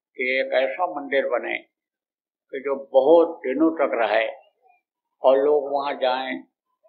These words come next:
देखें गुरु महाराज के चित्र को और यह समझें कि एक ऐसे विलक्षण महापुरुष थे कि जिन्होंने इतनी मेहनत किया हमारे लिए, हमारे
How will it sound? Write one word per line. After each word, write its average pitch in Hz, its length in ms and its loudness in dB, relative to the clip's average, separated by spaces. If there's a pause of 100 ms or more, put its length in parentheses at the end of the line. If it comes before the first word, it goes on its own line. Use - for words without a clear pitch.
(640)
देखें 135 580 4
गुरु 147 240 -4
महाराज 135 420 0
के 139 140 -6
चित्र - 420 -4
को 113 480 -4 (1700)
और 120 200 -2
यह 123 120 2
समझें 147 600 -2
कि 147 520 -4 (140)
एक 139 140 -2
ऐसे 139 320 2
विलक्षण 147 440 -2
महापुरुष 131 600 -4
थे 113 320 -2 (720)
कि 139 80 -4
जिन्होंने 135 500 -6
इतनी 131 400 -8
मेहनत 117 400 -4
किया 53 380 -2 (1000)
हमारे 139 460 2
लिए, 135 380 2
हमारे 117 800 -2